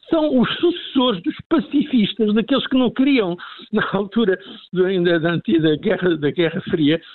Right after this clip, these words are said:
não queriam, eh, eh, digamos, a instalação de mísseis nuclear, mísseis amer-, americanos no território europeu. Era,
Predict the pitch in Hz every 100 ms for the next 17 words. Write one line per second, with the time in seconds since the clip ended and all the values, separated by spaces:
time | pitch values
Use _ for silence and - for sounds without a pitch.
0 | - 214 208 220 220 240 220 - - 202
1 | 180 180 165 175 202 220 226 190 - 196
2 | 185 220 202 196 214 - 202 170 180 190
3 | 190 196 190 196 196 - - - 240 240
4 | 196 - 165 156 175 190 185 165 190 185
5 | 202 - - - 214 - 214 220 202 220
6 | - 254 226 - - 170 165